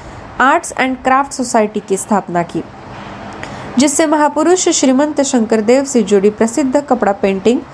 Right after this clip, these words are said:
वृंदावन निवास्त्र की कला पुनर्जीवित हुई है। एक जून उन्नीस सौ छत्तीस को जोरहाट जिले के सागौन के पास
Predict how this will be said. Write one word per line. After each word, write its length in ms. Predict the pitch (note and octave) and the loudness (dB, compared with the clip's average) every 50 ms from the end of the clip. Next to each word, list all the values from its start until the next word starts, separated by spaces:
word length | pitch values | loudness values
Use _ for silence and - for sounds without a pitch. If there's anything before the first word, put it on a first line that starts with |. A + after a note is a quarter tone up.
| - - - - - - - | -20 -20 -18 -18 -18 -4 0
वृंदावन 560 | - C4+ D4 C4+ C4+ C4 D4 D#4 D#4+ C#4+ D4+ C#4 | 2 4 6 6 6 6 6 4 4 2 0 0
निवास्त्र 520 | B3+ A3+ G#3+ A3+ A#3 A#3+ A#3+ - - A#3 | 2 2 4 2 2 2 0 -4 -4 -6
की 180 | A3+ - A#3+ A3+ | -4 -4 -6 -2
कला 280 | A3+ - G#3 G3+ G#3 | 0 0 2 2 2
पुनर्जीवित 720 | G#3+ G#3+ - B3+ B3+ B3 A#3 A#3 - - G#3 B3 D4+ C4+ A3 | 0 0 2 2 4 4 2 2 0 0 2 2 2 2 4
हुई 180 | A3+ G3 F3 | 4 4 4
है। 180 | F3+ F3+ F#3 - - - - - - - - - - - - - | 2 0 -2 -2 -2 -6 -14 -20 -18 -16 -16 -14 -14 -6 0 2
एक 180 | A#3+ B3+ B3 A3+ A3 | 4 4 4 2 0
जून 220 | C4 C#4+ D4+ D4+ | 2 2 4 2
उन्नीस 400 | C4 - A3+ B3+ B3+ C#4 C4+ C#4 | 4 4 4 4 4 4 4 2
सौ 120 | - C#4+ C#4+ C#4+ C#4+ | 2 0 0 0 -2
छत्तीस 460 | - - C#4+ C#4 - - D#4+ C4+ - | 0 0 0 0 0 0 0 0 0
को 160 | - - F#3+ G3 F#3+ F#3+ | 2 2 2 2 4 4
जोरहाट 500 | A3+ A3+ A3+ A#3+ B3 A#3+ A#3 A3+ G#3+ - | 4 4 4 4 2 2 2 0 -2 -2
जिले 220 | - A#3 A3+ A#3+ | -2 2 2 2
के 180 | A#3+ A#3+ B3 A#3+ | 2 2 2 0
सागौन 480 | A#3+ A#3+ - A#3+ A#3 A3+ B3+ C#4+ C#4 A3+ | 2 2 0 0 2 2 2 2 2 2
के 160 | - - F3+ | 0 -2 -2
पास 340 | - - F#3+ F3+ F#3+ - - | 0 2 0 0 0 -2 -6